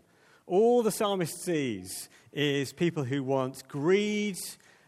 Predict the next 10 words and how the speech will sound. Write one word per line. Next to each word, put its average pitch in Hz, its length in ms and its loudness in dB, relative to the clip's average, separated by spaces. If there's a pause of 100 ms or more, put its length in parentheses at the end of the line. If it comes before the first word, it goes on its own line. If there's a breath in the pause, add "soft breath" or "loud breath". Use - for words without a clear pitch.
uh, 113 100 0
for 131 140 -6
themselves. 180 680 2
They 135 120 2
want, 131 420 -2 (280 loud breath)
uh, 120 340 2 (140)
to 135 100 -2
do 175 220 0
things 170 280 -2
unjustly. 180 920 0